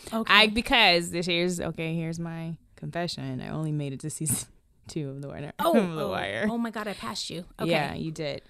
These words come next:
Speaker 1: All
Speaker 2: And it's
Speaker 1: right.
Speaker 2: one of those shows that you can't really do other things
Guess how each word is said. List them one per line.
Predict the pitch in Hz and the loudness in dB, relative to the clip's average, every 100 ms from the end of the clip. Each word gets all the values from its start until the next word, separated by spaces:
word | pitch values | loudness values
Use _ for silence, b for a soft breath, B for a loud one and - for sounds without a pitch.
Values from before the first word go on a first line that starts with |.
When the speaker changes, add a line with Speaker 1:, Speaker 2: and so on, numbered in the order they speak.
| b - | b 4
Speaker 1:
All | |
Speaker 2:
And | 247 | 6
it's | 294 294 | 6 4
Speaker 1:
right. | |
Speaker 2:
one | 311 339 | 4 4
of | |
those | 359 349 | 6 6
shows | 320 277 | 2 4
that | 247 | 4
you | 226 | 4
can't | 202 - 226 233 190 | 2 -4 -2 -2 0
really | 190 190 185 | 0 0 0
do | 165 165 | 0 0
other | 160 156 | 0 -2
things | 151 151 135 139 - | -4 -4 -4 -6 -10